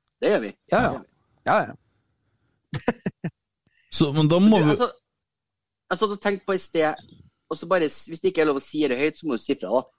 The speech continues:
Speaker 3: Ja, ja.
Speaker 1: Men ha, ha, ha, har vi supporterne ønsket oss for mye tilbake til fortida når vi henter hjem, eh, nå er det ikke alle i like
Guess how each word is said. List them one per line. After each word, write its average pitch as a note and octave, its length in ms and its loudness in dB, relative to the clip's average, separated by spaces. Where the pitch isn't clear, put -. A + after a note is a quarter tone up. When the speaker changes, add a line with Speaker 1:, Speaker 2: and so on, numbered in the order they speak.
Speaker 3:
Ja, A#2+ 140 0
ja. A2 160 2
Speaker 1:
Men D3 100 0
ha, - 160 -2
ha, D#3+ 80 -4
ha, D3 200 0
har C#3+ 320 2
vi C#3 160 0
supporterne A2+ 1000 -2
ønsket C#3+ 640 -4
oss G2+ 260 -4
for C3+ 160 -2
mye C3 320 4
tilbake C3 560 -2
til A2 140 -6
fortida - 420 -6
når C3+ 340 4
vi C#3+ 220 4
henter C#3 480 -4
hjem, G#2+ 240 -2
eh, B2 1080 -2
nå B2 160 0
er C3 100 0
det G2+ 100 -4
ikke G#2+ 140 -2
alle A#2 120 0
i A2+ 40 0
like A2 180 -6